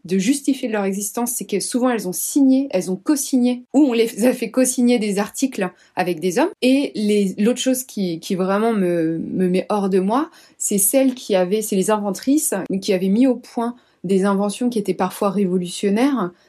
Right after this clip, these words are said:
Euh, je pense à Marie Kenner qui a inventé, euh, les protections périodiques quarante ans avant que ça apparaisse et qui, euh, quand, euh, les, <laughs> les, l'industrie qui, euh, l'entreprise qui doit venir faire le brevetage,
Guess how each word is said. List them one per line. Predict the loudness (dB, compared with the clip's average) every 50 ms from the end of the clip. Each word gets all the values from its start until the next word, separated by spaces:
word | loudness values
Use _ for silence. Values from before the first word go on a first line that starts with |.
| _ _ -2
Euh, | 0 2 2 4 2 2 0
je | 0 -2
pense | -2 -2 -2 0 0
à | 0
Marie | 2 2 0 0 -2 -4
Kenner | -4 -2 -2 0 0 0 0 -2 -4 _
qui | -6 -4
a | -2 -2 -2 -2 -2 -2 -2
inventé, | -2 -2 0 0 -4 -6 -4 -4 -2 0 2 2 4
euh, | 4 2 0 -2 -6 _ _ -2
les | -2 -2
protections | 0 0 -4 0 0 0 0 0 -2 0
périodiques | 0 2 2 2 4 2 2 2 0 -4 -6 -2
quarante | -2 0 0 2 0 0 0 0
ans | 0 0
avant | 0 0 -2 -2
que | -4 -2
ça | -2 -2 -2
apparaisse | -2 -2 -2 -4 -2 0 0 0 -2 -2 -4 -6 -6 -8 _ -20 -20 -20 -14 -4 0
et | 0 0 0
qui, | -2 -6 -2 0 2 4 4 4 4
euh, | 2 2 0
quand, | -2 -2 -2 -2 -2 -2 -2
euh, | -2 0 0 0 -2 -4 _ _ _ _ -4
les, | -2 0 2 2 2 2 0 -6 -14 -18 -16
<laughs> | -16 -12 -6 -4
les, | 0 2 2 4 4 2 2 2 2 2 2 2 2 0 0 -2
l'industrie | 0 -2 0 0 0 -2 -4 -6 -6 -2 -2 -2 -2
qui, | -2 -4 -4 -2 0
euh, | 2 2 2 2 2 2 2 2
l'entreprise | 0 -2 -2 -2 -4 -2 -4 -6
qui | -4 -4 -2
doit | -2 0
venir | 0 0 -2 -4 -2
faire | -2 -2 0
le | 0 -2
brevetage, | -2 -2 -4 -4 -4 -2 0 0 0 0 -2 -6